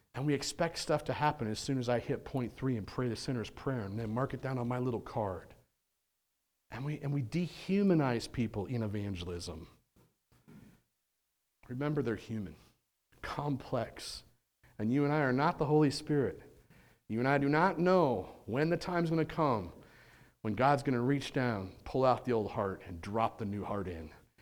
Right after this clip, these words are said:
Our job is to be faithful, patient, and kind, right? Because it's the patience and kindness of God that brings men to repentance.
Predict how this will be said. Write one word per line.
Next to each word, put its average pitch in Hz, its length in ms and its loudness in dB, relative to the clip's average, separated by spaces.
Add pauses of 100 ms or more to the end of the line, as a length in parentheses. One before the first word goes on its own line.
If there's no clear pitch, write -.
(200)
Our 185 260 2
job - 380 -4
is 120 120 -8
to - 60 -10
be 107 140 -8
faithful, - 720 -6 (140)
patient, - 480 -8
and 104 100 -12
kind, 85 600 -10 (720)
right? 101 240 -8 (840)
Because - 600 -10 (400)
it's - 100 -14
the - 100 -12
patience - 500 -6
and 95 120 -10
kindness 127 520 -2
of 110 120 -8
God - 280 -8 (500)
that - 140 -10
brings 98 340 -6
men 92 340 -10 (220)
to - 100 -10
repentance. - 800 -12